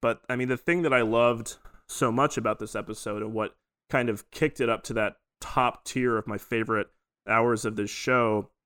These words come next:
is just the central concept of Living Plus that the show explores. You know, as a, as a metaphor, the idea of Living Plus is this extension of the idea of the cage or the trap that recurs throughout the whole series.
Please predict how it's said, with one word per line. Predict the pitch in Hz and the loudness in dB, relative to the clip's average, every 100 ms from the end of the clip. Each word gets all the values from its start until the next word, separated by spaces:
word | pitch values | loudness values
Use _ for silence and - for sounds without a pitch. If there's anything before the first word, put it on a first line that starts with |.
| _ | _
is | 123 117 | -6 -2
just | 139 - | -2 -2
the | 127 | -4
central | - 127 123 - 135 127 127 _ - | -2 -2 -2 0 2 2 -2 _ -4
concept | 120 120 143 208 - - _ _ _ | -2 -2 0 -2 -2 -12 _ _ _
of | 117 113 110 107 | 0 2 2 -2
Living | 107 120 135 131 | -2 0 2 0
Plus | - 117 117 147 - | -2 -2 -2 -2 -6
that | - 120 | -6 -6
the | 117 | -8
show | - 123 117 113 117 - | -4 0 2 2 -2 -8
explores. | - 120 - 120 117 135 160 - _ _ _ _ | -8 -6 -6 -2 0 2 0 -6 _ _ _ _
You | 120 | -2
know, | 117 | 0
as | 113 | 2
a, | 120 | 2
as | 117 123 | 0 0
a | 110 | -2
metaphor, | 110 120 127 151 147 156 156 | 0 0 0 0 0 0 -2
the | 131 120 | 0 0
idea | 113 110 123 123 123 | 2 0 0 2 4
of | 127 113 110 | 2 0 -2
Living | 110 120 127 113 | -2 0 0 -4
Plus | - 123 123 - - - | -4 0 0 0 -8 -10
is | 131 113 113 | -6 -6 -6
this | - 107 - - _ _ | -6 -6 -8 -16 _ _
extension | 107 - - 156 151 - 117 | -10 -10 0 2 2 -2 -4
of | 104 107 | -4 -4
the | 117 110 | 0 0
idea | 107 123 120 113 | 0 -2 0 0
of | |
the | 107 | -2
cage | 98 - 123 113 117 110 | -8 -6 -2 0 -2 -4
or | 107 | -8
the | 107 | -8
trap | - - 110 110 - | -10 -8 -6 -6 -10
that | - - | -10 -8
recurs | 107 - 113 110 - | -10 -6 -4 -4 -4
throughout | 113 107 | -6 -6
the | 123 | -6
whole | - 110 | -6 -6
series. | - 110 113 127 135 | -4 -4 -2 -4 -6